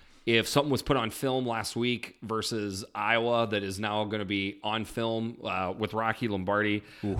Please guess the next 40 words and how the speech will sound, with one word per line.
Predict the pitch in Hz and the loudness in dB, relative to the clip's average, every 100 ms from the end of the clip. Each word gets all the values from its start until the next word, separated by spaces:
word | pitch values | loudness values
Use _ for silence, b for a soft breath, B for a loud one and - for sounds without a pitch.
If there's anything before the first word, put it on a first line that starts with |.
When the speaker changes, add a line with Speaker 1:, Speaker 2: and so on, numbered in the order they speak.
| 107 | 2
Speaker 1:
um, | 104 104 104 101 101 | 4 4 4 0 -4
'cause | - 101 | -4 0
he | 135 135 | 2 2
got | 123 - 117 - | 2 -4 -4 0
pulled | 131 - - | 0 0 0
pretty | - 123 | 0 0
quick, | - 185 220 - - - | 0 2 2 0 -10 -4
and | 123 113 | -2 0
then, | 117 113 110 | 0 2 0
uh, | 110 107 101 98 98 - | 0 2 2 2 -2 -4
uh, | 95 | -4
Mister | 98 110 110 | -2 -2 -2
Thorne | - 160 156 | 2 4 4
came | 151 147 139 | 4 2 2
in, | 143 143 143 B B B B | 2 2 0 B B B B
did | 117 143 | 6 8
a | |
little | 131 131 170 190 | 8 6 8 8
bit | 160 190 190 - _ _ _ - | 8 4 4 -4 _ _ _ -10
better | 117 156 165 175 175 - | 4 6 6 6 2 -4
to | - | -2
m- | 147 147 160 | 0 -2 0
Speaker 2:
Yeah. | 139 131 | 4 6
Speaker 1:
move | 151 | 6
the | 156 151 | 6 6
offense, | 156 - | 4 2
I | 139 | 0
guess, | 117 139 139 - | 4 4 2 0
to | 131 | 0
a | 110 | 0
certain | - 139 131 | 2 0 0
degree, | 117 127 123 | -2 0 2
but, | 113 107 113 | 2 0 -2
you | 127 135 113 | -4 0 0
know, | 107 | 0
both | 104 135 127 | 4 4 4
of | 131 | 2
them | 120 | 2
finished | 107 143 135 123 - | 2 2 2 2 2
with, | 113 98 | 2 2